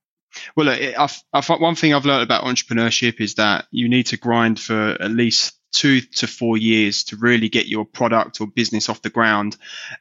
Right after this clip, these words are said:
And then you get that financial freedom, you'll get freedom, which I think is more important than financial freedom in my eyes. It's the freedom to spend time with family, et cetera, and do what you want to do, which I think is the biggest win if you get a successful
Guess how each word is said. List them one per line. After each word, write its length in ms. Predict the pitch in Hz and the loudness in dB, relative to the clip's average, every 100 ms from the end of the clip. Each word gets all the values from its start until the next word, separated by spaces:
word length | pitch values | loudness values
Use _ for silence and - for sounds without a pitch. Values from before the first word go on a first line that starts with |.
| - | 0
And 200 | 113 110 | 2 4
then 680 | 120 139 143 143 143 - _ _ - | 4 4 4 4 2 -2 _ _ -12
you 400 | 160 151 175 170 | -8 0 2 2
get 160 | 202 | 2
that 140 | 160 117 | 0 0
financial 400 | 131 123 - 123 | 0 0 0 -2
freedom, 400 | - 131 127 123 | 2 2 4 2
you'll 140 | 127 | 2
get 220 | 120 143 | 0 -4
freedom, 560 | - 143 139 127 135 165 - | -2 2 4 4 0 -2 -4
which 220 | 127 - | -4 -2
I 60 | 120 | 0
think 220 | 135 123 | 0 0
is 120 | 120 | 0
more 180 | 131 131 | 2 2
important 600 | 113 120 113 113 110 - - | 0 -4 -4 -4 -4 -8 -8
than 180 | 113 110 | -6 -2
financial 420 | 117 110 101 110 | 0 0 -2 -8
freedom 340 | - 110 104 | -6 -4 -4
in 80 | 107 | -4
my 400 | 110 107 104 104 | -2 0 0 -2
eyes. 160 | 104 104 | -4 -8
It's 180 | 101 | -8
the 80 | - | -10
freedom 460 | 107 123 117 110 101 | -6 -2 -2 -2 -6
to 80 | - | -6
spend 320 | - 113 107 | -2 -2 -4
time 260 | 120 113 | -4 -4
with 80 | 107 | -4
family, 420 | - 110 107 104 | -2 0 0 -2
et 100 | - | -6
cetera, 460 | - 110 - 117 107 _ - - - - | -4 -2 -2 -2 -2 _ -20 -20 -16 -2
and 180 | 113 113 | 0 4
do 160 | 143 | 4
what 160 | 170 143 | 2 2
you 180 | 156 135 | 2 2
want 200 | 107 104 | 0 -4
to 100 | 107 | -6
do, 280 | 101 101 - - | -6 -6 -10 -12
which 200 | - 120 | -6 -6
I 20 | |
think 200 | - 117 | -2 -4
is 80 | - | -4
the 140 | 110 | -6
biggest 580 | - 123 110 - - - - | 0 0 0 0 -2 -4 -8
win 380 | 123 120 110 107 - | 0 2 2 -4 -6
if 220 | 113 110 | -8 -4
you 180 | 226 226 - | -2 -4 -2
get 220 | 123 92 | -2 0
a 40 | |
successful 840 | - 107 - 117 - 120 107 107 | -2 -6 -6 -6 -6 -6 -6 -8